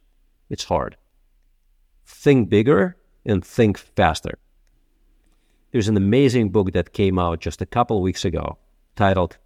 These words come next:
Ten X is Easier Than Two X. Dan, uh, Sullivan, the founder of Strategic Coach, is the co-author of the book.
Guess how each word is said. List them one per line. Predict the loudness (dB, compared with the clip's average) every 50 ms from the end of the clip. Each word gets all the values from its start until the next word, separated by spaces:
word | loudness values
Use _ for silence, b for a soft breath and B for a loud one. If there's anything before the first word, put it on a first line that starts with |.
| _ -2
Ten | 0 0 2 2
X | 2 2 0 0 -2 -8 -14 -16 _ _
is | -4 -4 -4 -4 -4
Easier | -2 -2 0 2 2 2 2
Than | 2 0 0 -2
Two | -2 -4 -2 0 0
X. | 0 -2 -4 -8 -10 -10 -12 _ _ _ _ _ _ _ _ _ _ _ _ _ _ _ _ _ _ _ _ _ _ _ _ _ _ _ _ _ _ _ _ _ _ _ _ _ _ _ _ _ _ _ _ _ _ -16 -14 -12 -6 -2
Dan, | 0 2 2 2 2 2 0 -2 -4 -6 -10 _ _ _ _ -4
uh, | -2 0 0 0 0 -2 -4
Sullivan, | -4 -2 0 2 2 2 2 0 -2 -4 -4 -4
the | -4
founder | -2 0 2 2 2 2 0
of | -2
Strategic | -2 -4 -6 -6 -4 -4 -6 -6 -6 -6
Coach, | -4 -4 -2 -4 -4 -8 -14 -8
is | -4 -4 -2 -2
the | -2 -4
co-author | -2 -2 -2 0 0 0 -2 0 -2
of | -2 0 -2
the | -2 -2
book. | 0 0 -2 -2 -6